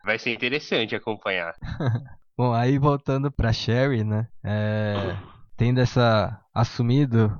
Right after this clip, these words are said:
Speaker 2: em dois mil e dezessete, aí teve todo o ano passado ali de planejamento, estratégia, parará. Tanto que esse ano a gente já começou a ver o resultado dessa parceria, né?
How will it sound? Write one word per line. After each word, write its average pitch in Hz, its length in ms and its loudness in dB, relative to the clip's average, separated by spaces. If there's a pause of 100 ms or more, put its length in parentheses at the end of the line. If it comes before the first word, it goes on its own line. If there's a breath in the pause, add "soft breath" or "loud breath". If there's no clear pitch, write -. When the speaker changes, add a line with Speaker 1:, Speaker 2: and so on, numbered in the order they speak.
(100)
Speaker 2:
em 110 80 -2
dois 113 200 2
mil 113 140 -2
e - 20 -2
dezessete, 135 800 0
aí 110 80 -4
teve 117 260 -8
todo 123 260 -2
o 127 40 4
ano 123 140 2
passado 117 520 2
ali 110 200 -2
de 107 160 -6
planejamento, 110 840 -4
estratégia, 104 1200 -2
parará. 107 480 0 (200)
Tanto 117 260 -6
que 127 120 -4
esse 120 280 2
ano 123 160 4
a 117 60 4
gente 110 240 0
já 113 100 2
começou 120 520 2
a - 20 0
ver 117 240 2
o - 20 2
resultado 110 680 0
dessa 104 500 -2
parceria, 113 640 0
né? 117 200 0